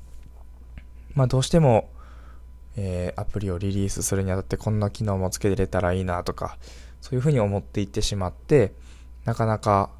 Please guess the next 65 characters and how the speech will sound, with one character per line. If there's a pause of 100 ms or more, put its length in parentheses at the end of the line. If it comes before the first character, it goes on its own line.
(680)
リ
リ
ー
ス
ま
で
踏
み
切
る
こ
と
が
で
き
な
か
っ
た
り、
こ
ん
な
状
態
で
い
い
の
か
な
っ (260)
て
い
う (800)
考
え
に
陥
っ
て
し
ま
う。
自
分
の
能
力
以
上
の
こ
と
を
求
め
て
し
ま
う
っ (720)
て
い
う